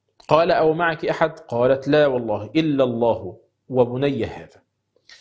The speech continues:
فقال: "والله ما لك من متروك"، يقول لها: "أنا أستحيل أسيبك في هذه الصحراء وهذه الطرق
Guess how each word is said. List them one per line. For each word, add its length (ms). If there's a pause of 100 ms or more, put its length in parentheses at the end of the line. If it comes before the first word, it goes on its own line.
(720)
فقال: 440
"والله 500
ما 260
لك 200 (200)
من 220
متروك"، 520
يقول 160
لها: 100
"أنا 140
أستحيل 400
أسيبك 540 (100)
في 160
هذه 440 (120)
الصحراء 680
وهذه 400 (400)
الطرق 540